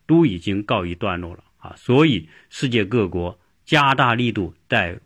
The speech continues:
未来世界的探索，而未来世界的探索就是精神世界的延伸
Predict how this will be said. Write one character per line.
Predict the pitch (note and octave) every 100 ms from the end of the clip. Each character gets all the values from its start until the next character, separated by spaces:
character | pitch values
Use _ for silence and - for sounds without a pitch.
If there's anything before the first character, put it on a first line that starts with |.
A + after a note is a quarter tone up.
| -
未 | F#3+ C#3+
来 | F2 F2
世 | F2 G#2
界 | F#2
的 | F2
探 | F2 G#2 F2
索， | - F2
而 | G2+ A2+
未 | D#3+ A#2+
来 | F#2+
世 | - F#2+
界 | F2+
的 | F2+
探 | - G2 F2
索 | E2 - _ - - _
就 | - F3 A#2+
是 | - - G2 - _ _ _ _ _ _ _ _ _ _ _
精 | - D#3 D3
神 | C3 G2 F#2
世 | - G#2 F#2+
界 | G2 E2+
的 | - _ _ -
延 | G2+ F2+
伸 | F#2+